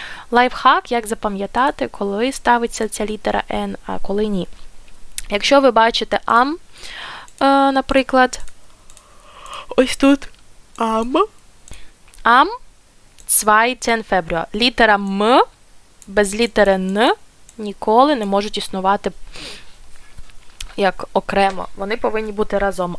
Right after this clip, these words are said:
Am zweiten, am dritten. So, ось тут, бачите, літери М нема, тому М, тому літери Н також нема. Давайте тренуватися. Wann feiert man diese Feste?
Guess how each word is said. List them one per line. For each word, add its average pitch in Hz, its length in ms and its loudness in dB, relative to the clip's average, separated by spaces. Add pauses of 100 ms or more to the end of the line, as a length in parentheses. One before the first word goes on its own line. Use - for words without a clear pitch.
(160)
Am 311 340 4 (500)
zweiten, 202 760 0 (120)
am 294 340 4 (280)
dritten. 190 760 -2 (340)
So, 185 200 0
ось - 140 2
тут, 587 280 4
бачите, - 340 -2
літери 247 320 0
М 240 340 2 (140)
нема, 208 360 2 (180)
тому 247 380 -2 (180)
М, 202 280 0 (400)
тому 302 500 2 (220)
літери 226 380 2 (120)
Н 302 420 6 (160)
також 220 400 2
нема. 180 280 -2 (840)
Давайте 247 360 2
тренуватися. 220 640 2
Wann 277 400 4 (120)
feiert 240 360 4
man 240 180 0
diese 202 280 -4 (100)
Feste? - 420 2